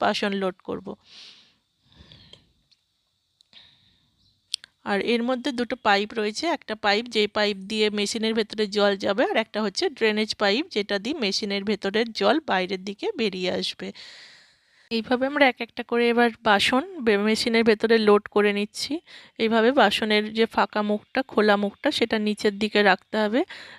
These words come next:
বেশ অনেকটাই বাসন এই মেশিনের মধ্যে ধরে যায়, দেখতে ছোট হলেও বাসন কিন্তু খুব একটা খারাপ ধরে না, বেশ অনেকটাই ধরে যাচ্ছে।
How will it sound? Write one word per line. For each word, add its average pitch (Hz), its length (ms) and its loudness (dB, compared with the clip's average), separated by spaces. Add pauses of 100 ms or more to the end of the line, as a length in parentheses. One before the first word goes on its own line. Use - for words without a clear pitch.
(140)
বেশ 240 300 0
অনেকটাই 233 500 2
বাসন 220 400 2
এই 208 80 0
মেশিনের 202 460 -2
মধ্যে 202 260 0
ধরে 190 280 2
যায়, 220 180 2
দেখতে 208 380 -2
ছোট - 280 -8
হলেও 214 400 -2
বাসন 208 340 -2
কিন্তু 208 300 -12
খুব 220 180 -8
একটা 208 280 -6
খারাপ 196 320 -4
ধরে 202 280 -2
না, 277 140 -2
বেশ 214 280 0
অনেকটাই 202 420 -4
ধরে 196 240 -2
যাচ্ছে। 202 400 -4